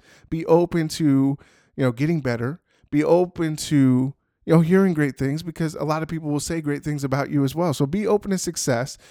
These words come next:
Be open to feedback that's going to help you get better. And I want you guys to continue to reach out to me. So if you're afraid to reach out to me, I have, I'm giving you an open invitation to reach out to me however you want to. So on my breathe motivation dot com, you can reach me there.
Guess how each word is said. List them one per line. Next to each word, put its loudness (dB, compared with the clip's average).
Be 0
open 0
to 0
feedback -2
that's -6
going -2
to -4
help -2
you -6
get -2
better. 0
And -2
I 0
want 0
you -4
guys 0
to -14
continue -2
to 2
reach 0
out 0
to -4
me. 0
So 2
if -2
you're 2
afraid 0
to -4
reach -6
out -2
to -10
me, -4
I 0
have, 2
I'm 0
giving 0
you 2
an 0
open 2
invitation 0
to 4
reach 0
out 2
to -10
me -2
however 2
you 2
want 2
to. 4
So 6
on 4
my 0
breathe 2
motivation 2
dot -2
com, 2
you 0
can 0
reach -2
me -2
there. 2